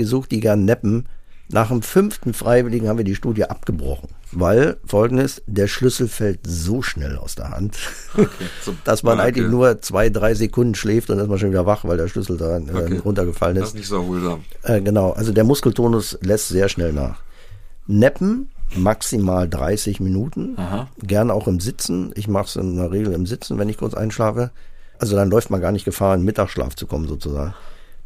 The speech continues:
Speaker 1: Und der Mittagsschlaf dauert anderthalb Stunden.
Speaker 3: Aha.
Speaker 1: Einmal den Schlafzyklus durchgeschlafen.
Speaker 3: Ah.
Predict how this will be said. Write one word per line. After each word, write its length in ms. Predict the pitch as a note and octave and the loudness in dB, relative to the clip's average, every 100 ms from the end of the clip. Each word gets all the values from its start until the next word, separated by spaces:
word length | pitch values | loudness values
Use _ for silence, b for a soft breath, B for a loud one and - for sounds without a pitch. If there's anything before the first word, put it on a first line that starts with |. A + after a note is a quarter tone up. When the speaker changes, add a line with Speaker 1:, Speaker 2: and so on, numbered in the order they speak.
| - | -8
Speaker 1:
Und 180 | - G#2+ | -2 2
der 80 | G2+ | 4
Mittagsschlaf 800 | G2 A#2 D#3 D3+ - B2+ C3+ C3 | 4 4 2 -2 -2 -2 0 2
dauert 340 | G2 F#2 F#2 | 4 4 2
anderthalb 580 | E2+ F2 E2 - D#2 G#2 | -2 -2 -2 -2 -2 -2
Stunden. 300 | - B2+ D#3 | -2 -2 0
Speaker 3:
Aha. 360 | G2+ - - F#3+ - - | -2 -2 -4 -4 -6 -6
Speaker 1:
Einmal 380 | - G2+ G#2+ G2 | 0 4 4 4
den 140 | F2+ | 4
Schlafzyklus 800 | F2 F2 F#2 - - A2+ F#2+ F#2 | 2 2 2 0 -2 0 0 0
durchgeschlafen. 760 | - A#2 - - E2+ F2 A#2 C3+ - | 0 0 0 -2 0 0 0 -4 -4
Speaker 3:
Ah. 340 | C3 D3+ G#2 | -6 -4 -6